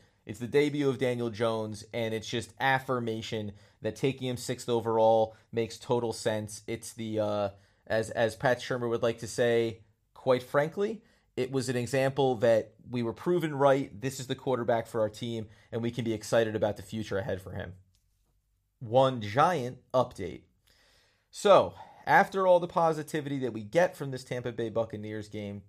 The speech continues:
Danny Dimes looking like a genius. There was, of course, the bad news, and that's that Barkley goes down early in this one. It ends up being, as you said before, high ankle sprain. What more do you know about this, or what more does the league basically know about the injury for Saquon?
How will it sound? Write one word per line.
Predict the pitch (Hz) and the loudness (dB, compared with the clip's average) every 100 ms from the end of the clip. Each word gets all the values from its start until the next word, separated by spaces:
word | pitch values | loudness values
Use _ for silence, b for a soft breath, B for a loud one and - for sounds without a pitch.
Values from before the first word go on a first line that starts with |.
| _ | _
Danny | 151 160 151 117 | -4 -2 -2 0
Dimes | 120 113 104 98 - 113 | 0 0 -2 -6 -12 -8
looking | 120 135 120 | -6 -4 -4
like | 113 113 | -4 -6
a | |
genius. | 95 101 107 104 104 - - b b b b b _ _ _ - | -8 -10 -10 -8 -10 -12 -18 b b b b b _ _ _ -2
There | 139 | 6
was, | 165 170 | 8 8
of | 151 | 4
course, | - 156 143 | 0 0 0
the | 139 | 2
bad | 127 117 98 | 4 4 2
news, | 98 76 - - | -4 -10 -12 -8
and | 123 117 | -4 -2
that's | 123 120 | -2 -2
that | 120 | 2
Barkley | 131 127 127 | 4 2 0
goes | 117 123 | -2 -2
down | 120 110 | 0 -2
early | 104 147 147 | 0 -2 -2
in | 143 | -2
this | 139 139 | -4 -6
one. | 139 135 127 123 _ b b b b | -4 -4 -4 -12 _ b b b b
It | 110 | -2
ends | 117 120 | 0 0
up | 117 | 0
being, | 127 117 | 0 -2
as | 113 110 | -4 -4
you | |
said | 113 120 98 | -2 0 -2
before, | - 123 117 | -4 0 0
high | - 123 120 | 2 2 2
ankle | 120 123 123 | 0 -4 -8
sprain. | - 131 123 120 - b b b | -6 -4 -4 -8 -14 b b b
What | 113 151 151 | 4 4 6
more | 156 147 | 2 2
do | |
you | 131 127 131 | 0 -2 0
know | 127 123 | 2 4
about | 120 120 120 | 4 4 4
this, | 120 113 | 0 -2
or | 110 | 0
what | 117 123 | 0 2
more | 120 | -2
does | 107 | -2
the | 104 | -2
league | 120 127 95 | -2 -2 -2
basically | 113 107 113 110 110 | -4 -4 -8 -8 -4
know | 107 107 104 | -2 0 0
about | 110 104 | 0 -2
the | 107 107 | -2 -6
injury | 98 101 98 | -6 -6 -6
for | 104 | -8
Saquon? | - 98 95 80 | -6 -8 -8 -10